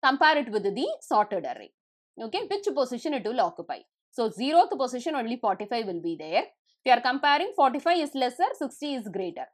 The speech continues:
So, forty-five will occupy zeroth position, sixty will occupy first position. So,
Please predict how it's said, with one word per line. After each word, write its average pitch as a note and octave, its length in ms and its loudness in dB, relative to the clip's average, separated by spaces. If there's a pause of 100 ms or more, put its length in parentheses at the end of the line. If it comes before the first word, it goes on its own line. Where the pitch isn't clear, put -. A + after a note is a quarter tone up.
(200)
So, G4 200 -4
forty-five F4+ 500 2
will D4+ 140 2
occupy C4 380 2
zeroth A#3 360 -2
position, A#3 400 -6
sixty E4+ 340 -2
will C#4 160 0
occupy G#3+ 340 2 (120)
first D#4+ 260 -2
position. G3 460 -8 (340)
So, D#4+ 300 2